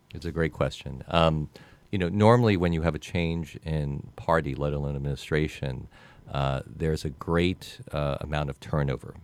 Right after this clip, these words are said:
and therefore a lot of opportunities for folks like us to actually assist with, to backfill positions, because the, they, the, the new administration often draws talent from people who are currently,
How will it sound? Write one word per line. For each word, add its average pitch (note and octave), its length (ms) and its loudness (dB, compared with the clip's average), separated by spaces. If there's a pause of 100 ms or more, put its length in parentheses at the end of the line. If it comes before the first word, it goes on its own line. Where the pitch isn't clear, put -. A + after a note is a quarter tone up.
and D2+ 140 -2
therefore D2+ 300 0
a - 40 0
lot D#2 180 4
of D2+ 80 2
opportunities C#2+ 720 0
for C#2+ 120 -4
folks C#2 300 -2
like C2+ 200 -2
us E2 420 0
to - 100 -2
actually C2 540 -6
assist - 380 -4
with, - 300 -12
to C#2 100 -4
backfill C#2+ 680 0 (320)
positions, D#2 420 -2
because D2+ 380 2 (420)
the, D#2 420 0
they, D#2+ 220 4 (720)
the, E2 340 -2 (240)
the F2 120 0
new G2 180 6
administration G2 840 2 (120)
often E2+ 340 2
draws D2+ 320 0
talent D#2+ 580 0
from D#2 180 -4
people D#2+ 360 -4
who D2+ 140 -2
are C#2+ 120 0
currently, D2+ 760 0